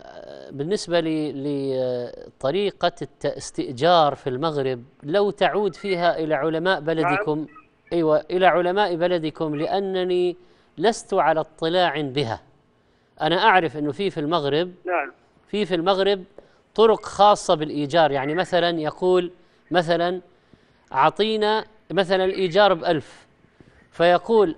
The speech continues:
Speaker 1: "أعطينا م-،
Speaker 2: نعم.
Speaker 1: أعطينا مائة ألف قرضا ونخلي الإيجار سبعمية وبعدين نرجع لك القرض بعد مدة كذا".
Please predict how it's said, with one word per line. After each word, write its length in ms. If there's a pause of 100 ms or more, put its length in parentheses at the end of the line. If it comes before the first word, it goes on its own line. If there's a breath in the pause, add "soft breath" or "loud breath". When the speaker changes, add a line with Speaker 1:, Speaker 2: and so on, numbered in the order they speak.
Speaker 1:
"أعطينا 800 (240)
م-، 80
Speaker 2:
نعم. 260
Speaker 1:
أعطينا 560
مائة 580
ألف 400 (460)
قرضا 560 (1120)
ونخلي 540
الإيجار 560
سبعمية 760 (1400)
وبعدين 520
نرجع 420
لك 220
القرض 400
بعد 260
مدة 260
كذا". 380